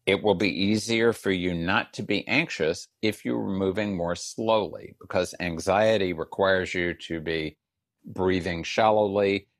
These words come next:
breathing quickly, so that that is able to generate inside you a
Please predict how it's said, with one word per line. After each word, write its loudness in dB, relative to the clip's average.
breathing 0
quickly, 2
so 0
that -4
that 2
is 2
able 2
to -10
generate 0
inside -2
you -2
a 2